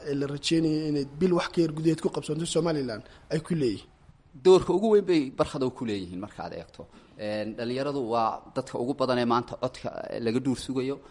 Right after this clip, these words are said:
Speaker 2: Dhalinyaradu waa dadka ugu badan ee wacyigelinta daadihinaya. Waa dhalinyaradu waa dadka ugu badan ee qaadaya fariinta, een, togan ee bulshadii, ee, la gaadhsiinayo runtii in doorasho iyo ka, een, dimuqraadiyadeed dalka ay ka jirto.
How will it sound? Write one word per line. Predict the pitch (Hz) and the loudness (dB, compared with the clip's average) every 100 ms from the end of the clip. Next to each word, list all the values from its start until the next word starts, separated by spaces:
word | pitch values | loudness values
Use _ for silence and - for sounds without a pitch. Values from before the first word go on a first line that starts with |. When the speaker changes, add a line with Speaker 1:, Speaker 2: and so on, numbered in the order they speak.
| - _ | -20 _
Speaker 2:
Dhalinyaradu | 117 120 131 143 120 | -6 -4 -2 -2 -2
waa | 101 | -2
dadka | 143 - 120 | -4 -4 -4
ugu | 131 | -2
badan | 135 127 127 | 0 0 2
ee | |
wacyigelinta | 123 117 123 104 120 123 90 | 4 2 2 2 2 2 -2
daadihinaya. | 107 107 113 110 139 139 139 139 - - | -4 -4 -4 -2 0 0 -2 -6 -20 -14
Waa | - 120 | -4 -4
dhalinyaradu | 120 120 135 147 117 | -2 -4 -4 -4 -2
waa | 113 | -2
dadka | 113 - 139 | -2 -6 -4
ugu | 127 139 | -2 0
badan | 131 131 127 - | 0 0 0 -4
ee | 123 | -4
qaadaya | - 131 135 139 | 0 0 0 -2
fariinta, | 139 139 139 165 165 113 - - - - | -4 -2 0 0 -2 -10 -10 -14 -16 -6
een, | 117 107 | -6 -4
togan | - 131 151 156 - _ - | -2 2 2 2 -8 _ -8
ee | 117 127 | -6 -4
bulshadii, | 139 - 175 160 156 151 147 - _ | -8 -8 -4 0 0 0 -4 -12 _
ee, | - 117 107 | -8 -6 -6
la | 127 | -6
gaadhsiinayo | 120 120 113 - 139 127 127 | -2 -2 -2 -2 -2 -2 -4
runtii | 131 127 123 135 | -6 -10 -8 -6
in | 123 | -4
doorasho | - 113 131 - 123 | 2 2 2 -2 -12
iyo | - 113 123 113 | -10 -4 -2 -2
ka, | - - | -6 -8
een, | 117 107 95 | -2 -2 -2
dimuqraadiyadeed | 107 107 110 104 104 107 101 | -4 -4 0 0 0 -2 -2
dalka | 123 - | -4 -6
ay | 104 | -10
ka | - | -8
jirto. | - 123 | -8 -8